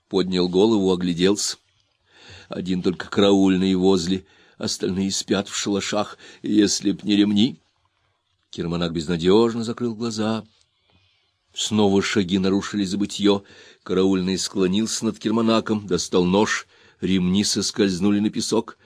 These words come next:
а Вагульч уже освобождал второго воина, третьего.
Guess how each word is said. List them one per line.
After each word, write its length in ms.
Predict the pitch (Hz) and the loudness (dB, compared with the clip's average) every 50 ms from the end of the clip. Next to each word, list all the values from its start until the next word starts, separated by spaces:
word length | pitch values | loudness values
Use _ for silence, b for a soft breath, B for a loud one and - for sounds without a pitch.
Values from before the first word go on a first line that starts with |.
| b b b b b b | b b b b b b
а 180 | - 90 90 | -4 -2 0
Вагульч 540 | 90 92 95 95 90 101 110 107 95 - - | 2 2 2 0 2 2 0 0 0 -2 -8
уже 240 | 107 104 117 123 120 - _ _ _ _ _ | -4 -2 -2 -2 -2 -4 _ _ _ _ _
освобождал 540 | 120 120 - - - 117 120 107 113 135 127 | -6 -6 -6 -4 -4 -4 -4 -2 -2 -4 -4
второго 480 | - - - 131 143 160 175 156 147 | -4 -4 -4 -2 0 0 0 0 -2
воина, 440 | 135 131 120 101 90 82 82 80 - _ _ _ _ | -2 -2 0 0 0 0 -4 -8 -10 _ _ _ _
третьего. 560 | - - 180 185 156 - - 127 110 90 | -2 4 4 4 4 4 0 0 0 0